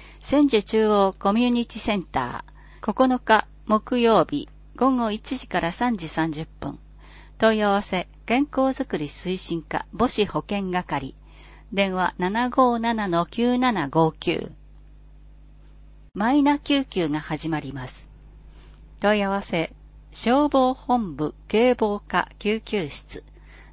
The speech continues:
電話七五七の一五五八。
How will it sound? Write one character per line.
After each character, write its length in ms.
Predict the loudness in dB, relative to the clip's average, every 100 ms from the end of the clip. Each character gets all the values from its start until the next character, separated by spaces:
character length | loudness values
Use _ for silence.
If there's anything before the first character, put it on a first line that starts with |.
| -6
電 200 | -4 -2
話 160 | -2 -2
七 320 | -2 -2 0
五 240 | 2 0
七 300 | 0 -2 0
の 160 | -2 -4
一 280 | -6 -6 -2
五 220 | 0 -2
五 220 | 0 -2
八。 400 | -2 -8 -10 -18